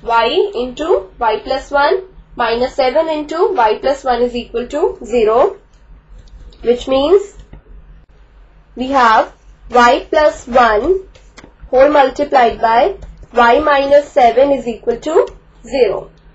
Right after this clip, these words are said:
This gives us either y plus one is equal to zero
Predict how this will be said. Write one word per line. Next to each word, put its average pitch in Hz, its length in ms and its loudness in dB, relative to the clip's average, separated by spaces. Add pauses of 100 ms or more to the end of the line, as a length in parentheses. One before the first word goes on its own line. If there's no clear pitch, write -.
(1500)
This 247 220 2
gives 262 240 -4
us 262 460 2 (560)
either 262 400 4
y 233 260 2
plus 285 280 4
one 269 220 2
is 285 140 -2
equal 277 300 -2
to 294 160 0
zero 294 520 2